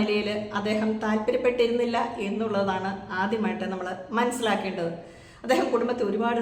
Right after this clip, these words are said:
സ്നേഹിച്ചിരുന്ന വ്യക്തിയുമാണ്. ഇനി നമ്മൾ മനസ്സിലാക്കേണ്ട ഒരു കാര്യം, ഈ കരൾ രോഗബാധിതരായിട്ടൊക്കെ ഇരിക്കുന്ന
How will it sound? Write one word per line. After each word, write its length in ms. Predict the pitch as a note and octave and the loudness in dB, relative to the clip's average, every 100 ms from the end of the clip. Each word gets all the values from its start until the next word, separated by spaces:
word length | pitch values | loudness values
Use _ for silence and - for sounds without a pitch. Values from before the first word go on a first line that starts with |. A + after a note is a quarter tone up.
| - | -2
സ്നേഹിച്ചിരുന്ന 580 | G#3+ A3 B3+ A3 G#3 G3 F3+ | 0 0 -2 -4 -4 -4 -4
വ്യക്തിയുമാണ്. 560 | - A3+ A3 F3 E3+ - - - C4+ | -6 -2 0 0 0 -4 -10 -8 -2
ഇനി 160 | D#4+ - | 2 2
നമ്മൾ 140 | C4 B3 A3+ | 4 2 2
മനസ്സിലാക്കേണ്ട 580 | G3 - G#3+ A3 A#3+ A3+ G3 | 2 0 0 0 0 -2 -2
ഒരു 80 | - | 0
കാര്യം, 300 | F#3+ G3 - - - - - - - C#4+ | 2 2 2 -4 -10 -16 -20 -18 -4 -2
ഈ 20 | C#4+ | 4
കരൾ 240 | C4 C#4 D4 C#4+ - - - - - A#3+ | 6 6 6 4 -2 -12 -14 -18 -4 2
രോഗബാധിതരായിട്ടൊക്കെ 1200 | A#3+ A#3+ B3+ B3+ G#3+ G#3+ A3 A3 G3+ G#3+ G3+ B3 G#3+ | 4 6 4 4 4 4 2 4 2 0 -2 2 2
ഇരിക്കുന്ന 280 | G#3+ G3+ | 2 0